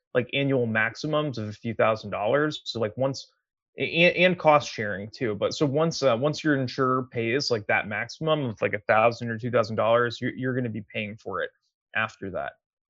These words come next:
Um, but, you know, the people that we talked to in West Virginia, some of the people we focused on, like, they just, you know, some, some of these people just don't have, like, health insurance at all.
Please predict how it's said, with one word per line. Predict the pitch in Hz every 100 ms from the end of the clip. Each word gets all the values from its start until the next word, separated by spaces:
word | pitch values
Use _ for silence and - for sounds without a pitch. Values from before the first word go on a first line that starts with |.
| _ _
Um, | 120 104 82 - _ _ _ _ _ _ _ _ -
but, | 127 -
you | 180
know, | 156
the | 143
people | 143 214
that | 214 160
we | 147
talked | 160 147 123 -
to | 139 135 131 127 -
in | 127
West | 117 -
Virginia, | 110 127 127
some | 123 139
of |
the | 131
people | 127 117
we | 117
focused | 113 117 117 110
on, | 117 113 107
like, | 95
they | 123 127
just, | 120 - - _ _ _ _
you | -
know, | 123
some, | - 165
some | - 180
of |
these | 170
people | - 147 131
just | 117 104
don't | 117 123
have, | 98 123 101 98 _
like, | 90
health | 110 120 113
insurance | 110 110 98 -
at |
all. | 107 90 69